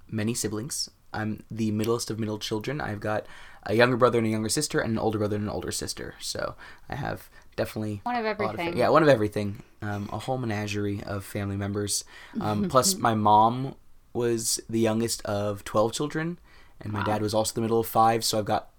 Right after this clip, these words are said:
Speaker 1: more cousins than I count, or c-, I can count, or that I know. So I, I've definitely always had a huge family, and so family gatherings have always been very important to me and my family. We're lucky enough to have, like,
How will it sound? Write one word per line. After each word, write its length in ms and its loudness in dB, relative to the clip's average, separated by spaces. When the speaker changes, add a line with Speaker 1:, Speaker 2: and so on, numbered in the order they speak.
Speaker 1:
more 220 -4
cousins 540 -4
than 120 -4
I 180 -6
count, 420 -6
or 220 -12
c-, 140 -10
I 80 -4
can 160 -10
count, 320 -6
or 200 -6
that 120 -6
I 60 -6
know. 340 -2
So 320 -2
I, 260 4
I've 160 4
definitely 300 4
always 220 4
had 80 -2
a 40 0
huge 440 -4
family, 500 -4
and 340 -6
so 160 -2
family 360 -6
gatherings 420 -6
have 160 -10
always 220 -10
been 160 -14
very 140 8
important 380 0
to 100 -4
me 140 -2
and 60 -4
my 100 -6
family. 580 -6
We're 100 2
lucky 300 -2
enough 180 -2
to 80 -8
have, 340 -6
like, 260 -8